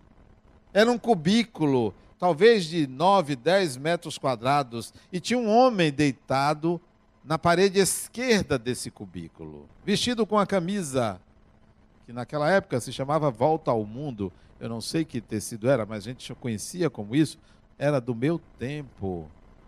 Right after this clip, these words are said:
Hoje eu não sei que tecido é esse. Alguém sabe o que é tecido Volta ao Mundo? Sabe não, né? Não tem ninguém velho aqui, só tem gente nova.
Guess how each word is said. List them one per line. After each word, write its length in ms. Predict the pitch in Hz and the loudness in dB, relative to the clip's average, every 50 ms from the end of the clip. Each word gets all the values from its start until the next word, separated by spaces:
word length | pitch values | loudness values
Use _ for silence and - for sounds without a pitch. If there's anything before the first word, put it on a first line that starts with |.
| _ - - | _ -4 2
Hoje 300 | 143 165 185 180 147 175 | 6 8 8 8 6 4
eu 40 | 170 | 0
não 120 | 147 127 | -4 -6
sei 200 | 117 - - 170 | -6 -4 -2 -4
que 160 | 165 - 139 | -2 -4 -6
tecido 360 | - - 117 104 - 120 101 | -8 -6 -6 -6 -6 -6 -4
é 20 | 107 | -4
esse. 140 | 113 - 165 | -4 -2 -2
Alguém 280 | 165 151 139 165 170 | -2 -2 -2 -4 -6
sabe 400 | 151 - - 127 127 131 127 127 | -6 -6 -4 -2 -2 -2 -2 -4
o 60 | 123 | -8
que 120 | - - 117 | -4 -2 -2
é 80 | 117 | -2
tecido 480 | 104 - 117 104 - - - 107 104 104 | -2 -4 -8 -10 -10 -10 -12 -14 -14 -14
Volta 400 | 95 95 107 123 131 135 - - | -8 -6 -6 -4 -4 -6 -8 -12
ao 100 | 95 92 | -12 -12
Mundo? 420 | 87 92 107 135 131 107 90 87 82 - - - - - _ _ _ _ _ _ _ _ - _ - - - | -14 -18 -20 -20 -20 -18 -18 -20 -20 -20 -20 -20 -20 -20 _ _ _ _ _ _ _ _ -20 _ -20 -14 -10
Sabe 200 | 113 117 110 107 | -8 -8 -8 -6
não, 180 | 110 110 113 | -8 -8 -8
né? 80 | 123 123 - - - - _ _ _ _ _ - - | -8 -12 -14 -20 -20 -20 _ _ _ _ _ -20 -16
Não 100 | - 120 | -14 -6
tem 160 | 113 - 147 | -2 -2 -2
ninguém 320 | 143 135 117 113 156 175 170 | -2 -2 -4 -4 -4 -4 -4
velho 380 | 123 107 113 123 135 139 131 | -4 0 0 0 0 0 -2
aqui, 260 | 120 104 - - 131 131 | -6 -6 -8 -10 -12 -10
só 180 | - - 127 | -8 -8 -8
tem 260 | 107 - - 151 156 | -8 -8 -10 -12 -10
gente 320 | 131 123 147 147 - - 147 | -10 -10 -10 -10 -12 -14 -14
nova. 680 | 135 117 110 117 127 127 117 107 110 107 110 113 113 | -10 -6 -4 -4 -4 -4 -6 -8 -10 -12 -10 -10 -12